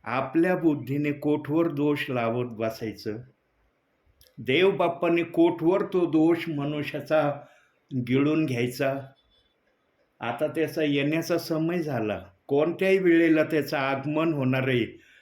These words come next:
देव बाप्पाला हे आवडेल का की त्याच्या आगमनापर्यंत त्याचे विश्वासणारे बायबलच्या एका वचनाला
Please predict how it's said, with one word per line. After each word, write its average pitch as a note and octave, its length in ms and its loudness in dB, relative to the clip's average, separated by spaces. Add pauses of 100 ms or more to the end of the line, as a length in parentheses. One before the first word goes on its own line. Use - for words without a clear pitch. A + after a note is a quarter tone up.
(240)
देव D3 240 4
बाप्पाला E3+ 480 0
हे D3 140 2
आवडेल E3 500 2
का G3 240 0
की F#3 140 0
त्याच्या D#3+ 380 0
आगमनापर्यंत D#3 2000 0 (520)
त्याचे C#3 500 2
विश्वासणारे D3+ 1000 0
बायबलच्या C3+ 760 -2
एका C#3+ 440 0
वचनाला D#3+ 920 0